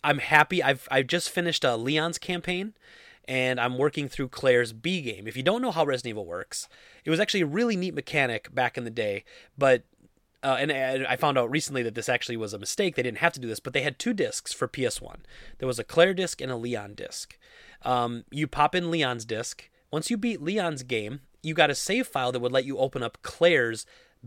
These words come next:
B game. So if you play as Leon or as you play as Claire in their A game, the game is roughly the same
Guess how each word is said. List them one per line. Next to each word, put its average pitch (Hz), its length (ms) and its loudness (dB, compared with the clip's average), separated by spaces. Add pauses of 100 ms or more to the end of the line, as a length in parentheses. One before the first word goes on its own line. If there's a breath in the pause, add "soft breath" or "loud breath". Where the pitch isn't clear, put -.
B 220 280 2
game. - 340 -10 (400 loud breath)
So 185 220 2
if 185 160 0
you 262 100 4
play 214 340 -2
as 160 220 2
Leon 151 580 -2
or 147 160 4
as 151 120 0
you 156 80 -6
play 147 240 2
as 123 100 2
Claire 165 420 4
in 123 120 -2
their 113 180 -6
A 233 180 0
game, 127 320 -4
the 190 80 0
game 269 280 0
is 220 120 -2
roughly 156 360 0
the 117 100 -6
same 123 400 -6